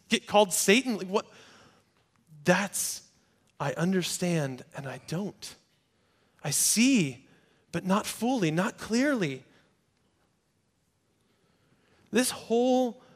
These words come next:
passage is so encouraging to me personally in my walk with Christ, in my frail faith.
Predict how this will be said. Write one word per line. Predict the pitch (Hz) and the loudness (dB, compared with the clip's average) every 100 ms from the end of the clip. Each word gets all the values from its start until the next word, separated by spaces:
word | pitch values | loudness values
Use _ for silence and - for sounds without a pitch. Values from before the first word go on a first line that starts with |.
| _ _ _ | _ _ _
passage | - 180 175 165 143 | -2 2 2 0 -4
is | 139 | -4
so | - - 185 214 | -4 -4 0 0
encouraging | 202 - 165 165 147 135 | 0 -2 -2 -2 -4 -8
to | - 135 | -8 -8
me | 135 | -8
personally | - 139 123 127 120 | -6 -6 -6 -10 -8
in | 123 | -2
my | 156 | -2
walk | 175 165 147 | 0 0 -2
with | 147 - | -6 -12
Christ, | 139 123 120 - - - - - 165 | -6 -6 -6 -12 -14 -20 -20 -8 -2
in | 160 | 2
my | 170 | 2
frail | 196 - 185 190 190 | 0 -2 0 2 2
faith. | 180 156 135 120 - | 0 -2 -2 -6 -18